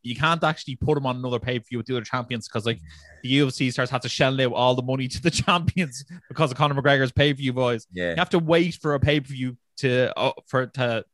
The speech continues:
Speaker 1: not have a headliner and go, "Right, well, we can put Conor in there." Or what they've done in the past is just created his own pay-per-view because that's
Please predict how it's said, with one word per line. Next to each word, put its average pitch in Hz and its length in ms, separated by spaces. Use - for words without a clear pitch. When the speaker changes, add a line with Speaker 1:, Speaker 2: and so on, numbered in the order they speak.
Speaker 1:
not 131 240
have 123 140
a 120 40
headliner 120 420
and 110 100
go, 107 160
"Right, 120 180
well, 117 100
we 113 100
can 113 100
put - 160
Conor 117 260
in 113 80
there." 113 240
Or 147 240
what 123 160
they've 113 120
done 123 160
in 117 100
the 113 40
past 110 380
is 101 160
just - 160
created 120 400
his 107 180
own 110 200
pay-per-view 104 520
because 95 300
that's - 340